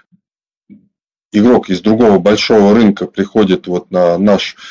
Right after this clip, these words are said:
большой, небольшой и специфичный рынок, э, ясно, что он там вливает, условно говоря, левые деньги, э, рынок начинает работать, э, неправильно,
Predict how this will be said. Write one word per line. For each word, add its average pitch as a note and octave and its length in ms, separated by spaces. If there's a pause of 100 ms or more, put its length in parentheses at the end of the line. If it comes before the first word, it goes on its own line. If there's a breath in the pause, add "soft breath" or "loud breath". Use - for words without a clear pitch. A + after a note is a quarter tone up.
(180 loud breath)
большой, F#2+ 440
небольшой G2+ 680
и F2 500
специфичный - 720
рынок, F#3+ 380
э, G#2 160
ясно, B2 380
что G#2 320 (340 loud breath)
он A2+ 200
там G2 180
вливает, A2 600
условно G2 460
говоря, F#2+ 200
левые F#2+ 420
деньги, D#3 560 (460 soft breath)
э, E2 600
рынок A2 380
начинает G2 540
работать, G2 720
э, F2+ 280
неправильно, D#3 760